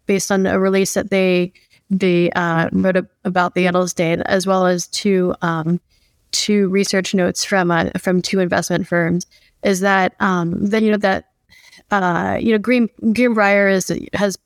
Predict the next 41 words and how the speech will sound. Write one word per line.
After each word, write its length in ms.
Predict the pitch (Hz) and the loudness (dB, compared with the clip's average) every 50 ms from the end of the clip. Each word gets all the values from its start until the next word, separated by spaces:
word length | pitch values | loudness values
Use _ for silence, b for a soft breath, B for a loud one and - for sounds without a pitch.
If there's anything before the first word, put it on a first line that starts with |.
| _ _ - | _ _ -2
been 180 | 208 202 196 | 0 0 0
producing 640 | 185 - 196 190 190 170 - 185 185 185 180 175 - - | 0 0 0 0 0 0 0 0 2 2 2 0 -2 -2
rail 220 | - 180 170 170 | 0 0 0 0
cars, 420 | 175 - 180 170 170 170 175 170 - | 0 0 0 2 2 2 0 -2 -4
and, 440 | - - 185 175 175 180 190 196 - B B B B B B B B | -4 -2 0 0 0 0 -2 -4 -8 B B B B B B B B
um, 500 | - - 180 175 165 165 160 165 180 180 - _ _ _ | -2 0 0 0 0 -2 -2 -2 -4 -6 -6 _ _ _
and, 160 | - 202 190 | -2 0 0
uh, 300 | 190 - 165 - - - | 0 0 -4 -4 -4 -4
several 300 | 202 - 214 196 202 196 | -2 0 0 0 2 2
months 180 | 190 190 190 - | 2 0 0 0
ago 140 | 208 196 190 | 0 0 0
they, 280 | 180 180 185 180 180 - | 2 0 0 0 0 -2
they 540 | 180 185 190 190 185 180 180 180 190 196 b b b b b b | -2 -2 0 2 2 2 2 2 0 -2 b b b b b b
added 360 | - 208 196 190 185 185 185 - | -2 0 2 2 2 0 0 -2
sort 160 | - 196 185 | -2 0 0
of 260 | 185 180 175 180 - - - - - _ - | 0 0 0 -4 -8 -14 -20 -20 -18 _ -4
a, 240 | 196 - - - - - | -2 -2 -2 -4 -4 -2
a 140 | - 214 | 0 0
leasing 440 | 208 214 220 208 - - 220 196 196 | 2 2 0 0 0 -2 0 2 2
unit, 460 | 190 185 190 185 185 175 175 - - _ _ _ _ _ _ _ - | 2 2 2 2 2 0 0 -2 -6 _ _ _ _ _ _ _ -2
or, 340 | 196 185 180 170 170 - - _ _ _ _ _ _ | 0 2 2 2 0 -2 -6 _ _ _ _ _ _
you 80 | 214 202 | 0 0
know, 320 | 190 170 202 208 202 208 - - | 0 0 0 0 -2 -2 -6 -12
a, 60 | 170 B B B B _ _ - | -16 B B B B _ _ 0
or 200 | 220 208 202 202 | 0 2 2 0
kind 260 | - - - 220 196 | -2 0 0 2 2
of, 120 | 185 - - | 2 0 0
if 180 | 175 175 190 | -4 -6 -2
they 140 | - 202 208 | 0 0 2
didn't 200 | 196 220 226 202 | 2 2 0 0
have 180 | 165 185 185 175 | 0 0 0 2
one 140 | 180 175 175 | 2 0 0
before, 300 | 175 - - 185 180 175 | 0 0 0 0 0 2
then, 200 | 180 175 - - | 0 -2 -2 -2
you 160 | - 175 190 | -2 -2 0
know, 100 | 175 170 | 0 0
they, 220 | - - - - - | -2 -4 -4 -4 -4
they, 220 | 117 196 185 185 | -2 -2 -2 -2
they 180 | - 175 180 180 | 0 0 0 0
strengthened 500 | - - 196 196 185 - 165 170 175 170 | -2 -2 -4 -4 -4 -4 -2 -2 0 0
it, 160 | 175 - | -2 -2